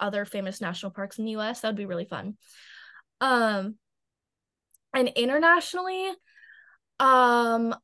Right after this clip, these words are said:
I would love to visit Florence. I was supposed to go, but then I didn't because it was twenty eighteen, and that was the year of the really, really terrible, wait,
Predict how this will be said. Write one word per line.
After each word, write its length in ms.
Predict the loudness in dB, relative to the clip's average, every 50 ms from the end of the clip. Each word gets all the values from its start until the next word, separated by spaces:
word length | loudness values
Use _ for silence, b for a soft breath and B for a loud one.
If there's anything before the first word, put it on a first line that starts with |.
| _ _ -10
I 320 | -4 -2 0 0 2 2 0
would 240 | 0 0 -2 -2 -2
love 800 | -2 -4 -4 -4 -2 -2 -2 -2 -2 0 0 0 0 0 -2 -4 -6 -6 -6 -8
to 140 | -8 -6 -4
visit 400 | -2 -2 -2 -2 -2 -4 -4 -6
Florence. 1080 | -8 -14 -10 -6 -4 -4 -2 -2 -2 -2 -2 -4 -4 -6 -6 -6 -8 -6 -6 -8 -10 -8 -2 2
I 160 | 2 4 6
was 160 | 6 4 2
supposed 340 | 2 0 0 0 0 -2 -4
to 80 | -4 0
go, 380 | 2 4 4 4 4 4 2 2
but 140 | 0 0
then 100 | 0 0
I 80 | 0 -2
didn't 340 | -2 -2 -2 -2 -2 -4 -8
because 260 | -8 -8 -6 -4 -4
it 60 | -4
was 120 | -4 -6 -8
twenty 260 | -8 -8 -6 -6 -6
eighteen, 540 | -6 -8 -10 -10 -8 -4 -4 -2 -2 -2 -2
and 160 | 0 0 2
that 140 | 2 2 0
was 140 | -2 -4
the 100 | -4 -4
year 300 | -4 -2 0 0 0 0
of 180 | -2 -2 -4 -4
the 120 | -2 -4
really, 340 | -4 -2 -2 0 0 0 0
really 340 | -2 -2 -2 -2 -4 -4 -8 _ _ -20 -20 -12 -4
terrible, 520 | 0 0 2 2 2 2 2 2 0 -2 b b b b
wait, 260 | 4 4 4 2 -2